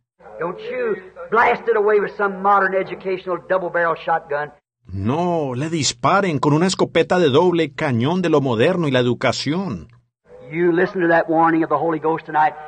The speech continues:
Speaker 1: That's warning you.
Speaker 2: Hagan ustedes caso de esa advertencia del Espíritu Santo en esta noche que les está advirtiendo.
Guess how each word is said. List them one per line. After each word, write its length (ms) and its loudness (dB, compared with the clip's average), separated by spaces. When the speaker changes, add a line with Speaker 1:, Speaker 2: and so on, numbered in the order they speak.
Speaker 1:
That's 140 -12
warning 240 -4
you. 40 -12
Speaker 2:
Hagan 200 0
ustedes 440 2
caso 560 -4
de 80 4
esa 160 2
advertencia 640 0
del 100 2
Espíritu 440 -2
Santo 320 0
en 80 -4
esta 240 -2
noche 380 0
que 100 0
les 160 0
está 260 -4
advirtiendo. 800 -6